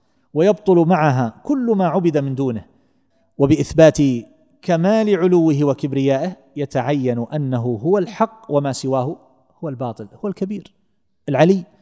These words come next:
وما دونه فزيف أو زيوف لا اعتداد بها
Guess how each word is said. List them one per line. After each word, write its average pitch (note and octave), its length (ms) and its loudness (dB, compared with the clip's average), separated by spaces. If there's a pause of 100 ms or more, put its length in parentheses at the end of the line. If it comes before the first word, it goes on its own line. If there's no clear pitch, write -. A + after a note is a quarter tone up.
(280)
وما C#3+ 180 2
دونه D3 400 2 (840)
فزيف C3+ 480 -2 (300)
أو D3 100 0
زيوف C#3 520 -2 (1200)
لا F#3+ 80 0
اعتداد B2+ 500 -6
بها F2 200 -20